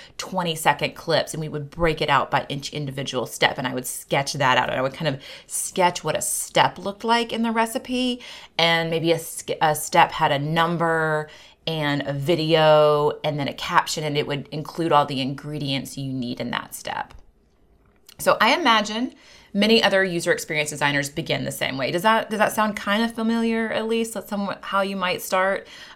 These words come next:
um, unless you're already using O O U X. That's probably not how you start. <laughs> Spoiler. All right, so this is how a lot of us start, by designing how someone would use a thing.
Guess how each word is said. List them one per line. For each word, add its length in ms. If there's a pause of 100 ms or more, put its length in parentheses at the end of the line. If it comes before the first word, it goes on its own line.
um, 280
unless 300
you're 140
already 220
using 360
O 120
O 20
U 220
X. 240
That's 180
probably 340
not 300
how 140
you 120
start. 440 (180)
<laughs> 160
Spoiler. 540 (580)
All 80
right, 320
so 400 (920)
this 420
is 140
how 220
a 20
lot 180
of 100
us 140
start, 260
by 120
designing 560
how 160
someone 380
would 140
use 500
a 60
thing. 500